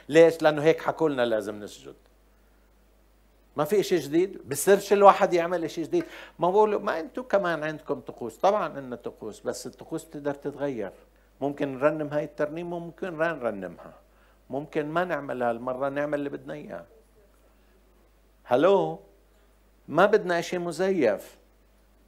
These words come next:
لا بدنا نحكي كلمات لا تعبر ما في داخلنا.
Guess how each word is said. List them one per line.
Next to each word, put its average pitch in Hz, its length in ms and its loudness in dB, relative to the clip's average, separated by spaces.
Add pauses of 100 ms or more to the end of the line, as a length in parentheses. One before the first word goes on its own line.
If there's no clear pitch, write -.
(180)
لا 175 340 8
بدنا 175 560 2
نحكي 170 400 -4
كلمات 160 640 2
لا 175 140 8
تعبر 156 560 8
ما 156 180 4
في 147 180 -2
داخلنا. 139 680 2